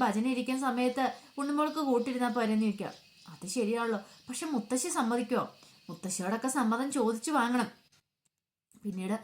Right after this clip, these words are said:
ഉണ്ണിമോള് നേരെ മുത്തശ്ശിയുടെ അരിയിലേക്ക് ചെല്ലുകയാണ്. മുത്തശ്ശിയോട് കാര്യങ്ങൾ പറയണം. "മുത്തശ്ശി,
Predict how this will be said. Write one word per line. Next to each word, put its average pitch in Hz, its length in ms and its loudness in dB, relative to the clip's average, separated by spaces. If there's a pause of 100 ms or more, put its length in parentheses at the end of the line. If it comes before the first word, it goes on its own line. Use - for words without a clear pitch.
(260)
ഉണ്ണിമോള് 294 420 4
നേരെ 226 280 2
മുത്തശ്ശിയുടെ 214 460 2
അരിയിലേക്ക് 214 460 4
ചെല്ലുകയാണ്. 196 360 0 (320)
മുത്തശ്ശിയോട് 185 440 -8 (280)
കാര്യങ്ങൾ 175 380 -4
പറയണം. 196 340 0
"മുത്തശ്ശി, 175 340 -6